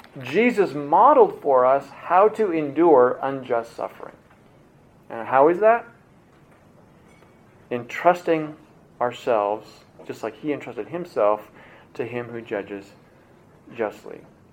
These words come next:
And if you flip back to Hebrews chapter two, that's exactly the example that is given in verse thirteen. He says, uh, "And again, I will put my trust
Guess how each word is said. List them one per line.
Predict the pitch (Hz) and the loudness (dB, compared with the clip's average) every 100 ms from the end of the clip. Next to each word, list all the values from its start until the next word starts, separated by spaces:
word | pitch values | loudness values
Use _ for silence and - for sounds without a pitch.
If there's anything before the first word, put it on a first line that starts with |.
| - | -6
And | 123 | -6
if | 120 | -6
you | 110 | -2
flip | 151 | 0
back | 131 131 | 2 2
to | 123 | -2
Hebrews | 127 123 117 | -6 -4 -2
chapter | 127 - | -2 -2
two, | - 156 | 2 4
that's | 123 113 | 4 2
exactly | 127 135 131 123 117 - - - | 2 2 0 -4 -6 -16 -20 -8
the | 135 123 | 0 0
example | 113 - 143 160 139 113 120 - | 0 2 2 4 4 2 2 0
that | 123 120 | 2 2
is | 117 | 0
given | - 139 131 | -2 -2 -2
in | 117 | -2
verse | 120 117 | -2 -2
thirteen. | 127 117 - 156 120 117 | -6 -8 -4 -4 -4 -8
He | 120 | -4
says, | 127 117 113 - - - - _ - | 2 2 0 -8 -20 -20 -20 _ -4
uh, | 127 - | -2 2
"And | 139 | 0
again, | 123 139 185 156 139 - | 2 4 6 6 6 2
I | 151 165 175 | 4 6 6
will | 139 151 139 | 8 10 8
put | 143 156 160 156 | 6 6 6 6
my | 139 131 135 | 0 2 2
trust | - - 135 131 - | -2 2 2 2 -4